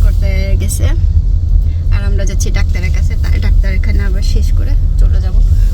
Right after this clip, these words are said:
বাজার করতে। এই যে আসছে, হাসপাতালে আসলেই মাস্ক, আর করোনা আরও, কোভিড আরও বেড়ে গেছে কোরিয়াতেও, অনেক বেশি বেড়ে গেছে, সুতরাং অনেক বেশি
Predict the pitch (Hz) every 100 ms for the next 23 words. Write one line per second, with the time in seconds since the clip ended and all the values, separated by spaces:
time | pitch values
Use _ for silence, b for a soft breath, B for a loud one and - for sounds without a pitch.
0 | B - - - - 190 - - - -
1 | - - - - - - - - - -
2 | 269 262 320 339 - - 254 269 - -
3 | - 403 - - - - - - - -
4 | 214 - - 277 277 262 285 262 254 220
5 | 269 - - - 226 214 220 233 226 240
6 | 240 226 226 226 226 - 233 220 254 -
7 | - 214 220 214 247 269 240 - 254 208
8 | - - 226 185 226 - 233 247 330 -
9 | - - - - - - - - - -
10 | - - - - - - 233 247 247 240
11 | 262 240 240 233 240 277 285 - 226 220
12 | 214 240 247 254 254 269 247